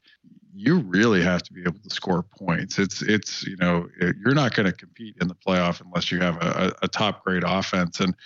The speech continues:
I think Huard's a step in the right direction, absolutely. Um, but, you know, they, they have, they, they've left themselves some work to cut out for them. Because I, I do think too, if you look at a lot of their players,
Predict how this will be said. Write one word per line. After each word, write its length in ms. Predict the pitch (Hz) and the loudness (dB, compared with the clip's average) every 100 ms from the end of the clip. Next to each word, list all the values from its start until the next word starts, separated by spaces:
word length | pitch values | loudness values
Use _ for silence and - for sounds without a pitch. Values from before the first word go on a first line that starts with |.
| - _ 110 | -20 _ 2
I 40 | |
think 200 | 175 143 | 2 4
Huard's 360 | 151 165 156 117 | 4 6 4 2
a 60 | |
step 300 | - 127 - | 2 0 2
in 60 | 104 | 2
the 100 | 98 | 2
right 180 | 95 - | 2 2
direction, 480 | 92 98 - 90 85 | 2 2 0 0 0
absolutely. 680 | 95 - 87 95 87 87 - _ _ _ | 0 0 0 0 -2 -8 -20 _ _ _
Um, 360 | 101 95 90 90 - - | 0 2 2 0 -6 0
but, 280 | 104 95 98 | 2 2 0
you 100 | 92 | -6
know, 100 | 87 | -2
they, 320 | 98 98 95 - | 2 2 0 -2
they 120 | 104 | 2
have, 260 | 131 196 214 - | 2 2 0 0
they, 160 | 156 | 2
they've 340 | 151 107 131 139 | 2 2 0 2
left 220 | 175 175 | 0 0
themselves 420 | 220 - 175 143 | 0 4 4 4
some 200 | 156 113 | 2 2
work 240 | 113 160 - | 2 0 -2
to 120 | - _ - | -8 _ -2
cut 120 | 113 | 2
out 200 | 107 120 | 2 2
for 80 | - | 2
them. 140 | 113 98 | 2 2
Because 160 | 113 | 2
I, 320 | 151 147 131 | 2 2 4
I 60 | 147 | 4
do 180 | 139 202 | 4 4
think 240 | 202 120 | 4 2
too, 220 | - 202 | 4 4
if 100 | 156 | 4
you 100 | 117 | 4
look 200 | 113 135 | 4 4
at 40 | 127 | 4
a 60 | |
lot 300 | 95 95 107 | 4 4 4
of 60 | 107 | 4
their 140 | 98 | 2
players, 600 | - - 104 101 95 - | 0 2 4 4 2 0